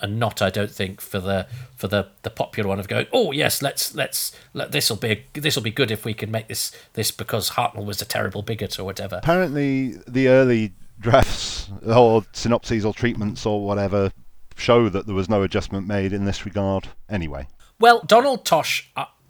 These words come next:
Speaker 1: I did a couple of things with, and he was very nice. But my experience is that if s-, not, if everyone else was dead and Donald <laughs> Tosh could say he did a thing,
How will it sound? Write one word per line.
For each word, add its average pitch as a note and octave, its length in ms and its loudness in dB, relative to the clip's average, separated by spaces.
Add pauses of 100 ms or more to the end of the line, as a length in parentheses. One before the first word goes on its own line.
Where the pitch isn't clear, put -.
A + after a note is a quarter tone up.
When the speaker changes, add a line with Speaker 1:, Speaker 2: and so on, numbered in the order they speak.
(100)
Speaker 1:
I C#3 160 2
did C3 240 -4
a C3+ 40 -2
couple G#3+ 280 2
of A#2 80 -8
things A2 200 -6
with, A2 160 -6
and G#2 100 -12
he A#2 100 -10
was G#2+ 160 -10
very E3 380 -2
nice. - 480 -10 (460)
But - 380 0
my E3 640 -2
experience A#2+ 1120 -2 (420)
is B2 360 -4 (100)
that - 340 -6 (500)
if C#3+ 180 -4 (180)
s-, - 380 -6
not, C#3+ 500 -4
if D3+ 200 -2
everyone G#3+ 480 2
else F3 340 0
was C#3 180 -6
dead A2+ 540 -2 (640)
and B2 520 -6 (260)
Donald F3 480 2
<laughs> - 140 -2
Tosh E3 500 2 (380)
could C#3+ 220 -4
say D#3 340 2
he C#3+ 200 -2
did B2 240 -2
a G#2+ 80 -4
thing, A#2 480 -8